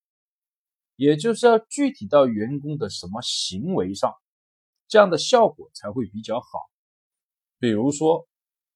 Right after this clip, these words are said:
，“小张表现非常不错”，没了，这样呢就比较笼统，有时候甚至会让下属感觉到这是一种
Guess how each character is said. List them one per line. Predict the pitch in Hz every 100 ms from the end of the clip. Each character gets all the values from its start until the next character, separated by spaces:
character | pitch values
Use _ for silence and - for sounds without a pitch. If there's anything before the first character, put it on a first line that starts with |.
| _ _ _ _ -
，“小 | - 127
张 | 120 196 202 _ _ _ _ _ _ -
表 | 117 110
现 | 107 190 160 _ -
非 | 240
常 | 240 233
不 | 208
错”， | - 143 - _ _ _ _ _ _ _ _ _ _ _
没 | 107
了， | 139 - _ _ _ _ _ _ _ _ _ _
这 | -
样 | 254 233
呢 | 220
就 | 214 220
比 | - 98
较 | 180
笼 | 151 120 104 156 214
统， | - - _ _ _ _
有 | 127 135
时 | 123 214
候 | 220
甚 | 226 220
至 | 214
会 | 208
让 | 214 202
下 | - 220
属 | - 131
感 | - 87
觉 | 92
到 | 110 156
这 | 175
是 | - 208
一 | -
种 | 90